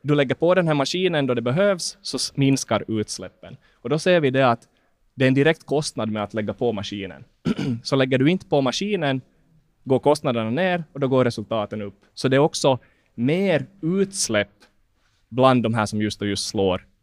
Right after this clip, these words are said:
analytikernas förväntningar. Intressant. I Kina, då O S ordnades tjugohundraåtta, så i de städer där O S ordnades lite mera, då var det då mindre utsläpp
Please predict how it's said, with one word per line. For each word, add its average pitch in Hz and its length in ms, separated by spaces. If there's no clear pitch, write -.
analytikernas 98 640
förväntningar. 101 640
Intressant. 165 540
I 170 120
Kina, 185 640
då 135 420
O 185 280
S - 300
ordnades 131 720
tjugohundraåtta, 120 840
så - 140
i 131 40
de 165 240
städer 156 400
där 123 260
O 156 240
S 123 160
ordnades 120 460
lite 120 200
mera, 127 400
då 131 140
var 160 140
det 180 100
då 139 240
mindre 127 380
utsläpp 131 520